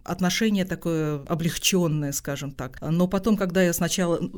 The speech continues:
увидела первую компанию из троих, четверых человек, э, потом вторую, и я поняла, что правильно встретились.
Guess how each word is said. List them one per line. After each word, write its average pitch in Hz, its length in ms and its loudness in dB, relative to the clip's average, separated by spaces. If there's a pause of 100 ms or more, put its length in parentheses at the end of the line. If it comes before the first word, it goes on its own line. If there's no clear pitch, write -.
увидела 170 380 0
первую 220 760 0
компанию 185 720 2
из 170 120 -4
троих, 175 380 0
четверых 170 440 -4
человек, 165 360 -2
э, 160 240 -2
потом 160 460 2
вторую, 208 580 2
и - 60 0
я 170 220 0
поняла, 165 400 -2
что 160 260 -6
правильно 139 600 -2
встретились. 208 760 4